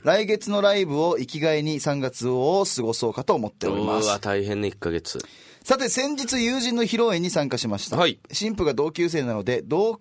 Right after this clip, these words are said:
Speaker 1: 窓会のような楽しさでした。
Speaker 2: あ、いいですね、それは。
Speaker 1: 学生の頃から可愛かった子は結婚して子供を産んで相変わらず可愛いままで、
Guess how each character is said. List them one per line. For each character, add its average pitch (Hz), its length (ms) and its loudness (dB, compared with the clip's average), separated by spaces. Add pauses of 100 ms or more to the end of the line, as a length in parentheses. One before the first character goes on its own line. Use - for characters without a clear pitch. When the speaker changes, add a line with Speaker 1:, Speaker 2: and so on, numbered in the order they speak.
(120)
Speaker 1:
窓 220 220 4
会 214 240 4
の 202 100 -2
よ 190 120 -2
う - 20 -2
な 208 100 -2
楽 127 220 -2
し 120 60 -8
さ 101 160 -4
で 90 80 -10
し - 80 -4
た。 87 160 6
Speaker 2:
あ、 85 60 4
い 90 100 -2
い 76 40 -10
で 73 60 -6
す - 180 -10
ね、 117 180 -4
そ - 160 -10
れ 71 80 -6
は。 62 180 -10 (160)
Speaker 1:
学 170 220 2
生 269 260 0
の 254 100 -2
頃 254 180 0
か 240 120 2
ら 143 100 0
可 156 160 2
愛 175 120 2
か 165 100 -2
っ - 20 -16
た 135 160 -2
子 123 140 -2
は 107 80 -2
結 135 240 -4
婚 175 180 0
し 151 60 -6
て 160 80 -2
子 170 140 -2
供 170 260 -2
を - 20 -2
産 165 60 -4
ん 156 60 -2
で 156 140 2
相 170 280 2
変 196 100 2
わ 190 80 2
ら 180 80 -2
ず 156 120 -8
可 165 180 0
愛 190 140 0
い - 40 -2
ま 117 100 -2
ま 139 120 -2
で、 - 100 -10